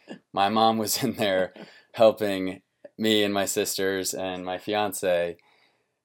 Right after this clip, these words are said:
Speaker 2: do everything. She was micromanaging everything. And, you know,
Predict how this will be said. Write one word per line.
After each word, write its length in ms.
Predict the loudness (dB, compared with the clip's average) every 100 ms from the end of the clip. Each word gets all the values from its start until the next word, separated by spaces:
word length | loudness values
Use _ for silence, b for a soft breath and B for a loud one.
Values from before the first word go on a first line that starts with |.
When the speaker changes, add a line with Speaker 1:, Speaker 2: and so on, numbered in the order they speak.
| _ _ 6
Speaker 2:
do 140 | 6
everything. 360 | 6 0 -10 -16 _
She 160 | -10 -6
was 140 | -4
micromanaging 760 | -2 -2 -2 -4 -4 -6 -4 -4
everything. 400 | -4 -6 -12 -20 _ _ _ _ _ _ -6
And, 480 | -2 -2 -4 -8 -18 _ _ -20 _
you 100 | -6
know, 260 | -4 -4